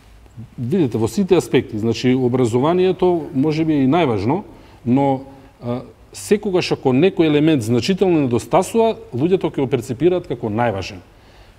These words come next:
Она што е важно е да имате балансиран пристап.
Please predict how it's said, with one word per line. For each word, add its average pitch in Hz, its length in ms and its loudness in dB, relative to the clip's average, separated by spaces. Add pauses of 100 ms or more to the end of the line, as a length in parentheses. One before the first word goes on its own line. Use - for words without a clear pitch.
(400)
Она 160 160 2
што - 180 -2
е 120 40 2
важно 165 260 0
е - 20 0
да 131 80 -2
имате 170 240 2
балансиран 127 560 2
пристап. 110 360 -2